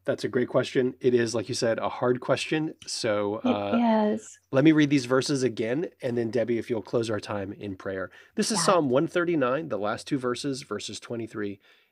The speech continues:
Speaker 1: and twenty-four. "Search me, God, and know my heart. Test me and know my concerns. See if there is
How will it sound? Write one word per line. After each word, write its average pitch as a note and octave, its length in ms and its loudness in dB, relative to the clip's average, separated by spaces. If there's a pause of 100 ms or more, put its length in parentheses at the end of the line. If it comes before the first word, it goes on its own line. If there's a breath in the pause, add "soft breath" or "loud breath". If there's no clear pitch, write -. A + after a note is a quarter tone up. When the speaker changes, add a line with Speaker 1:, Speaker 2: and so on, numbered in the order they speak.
Speaker 1:
and G2 160 -8
twenty-four. F2+ 680 -10 (1080 soft breath)
"Search F3 300 2
me, B2 120 0
God, G2 360 -8 (380)
and C3 200 -6
know A#2+ 140 4
my B2+ 160 2
heart. F2+ 420 -8 (540)
Test - 320 -2
me E2 240 -8 (340)
and A2+ 160 -4
know B2 120 4
my B2 140 0
concerns. G#2+ 680 -8 (420)
See D3+ 260 0
if C#3+ 120 0
there A#2 180 0
is G#2 200 -4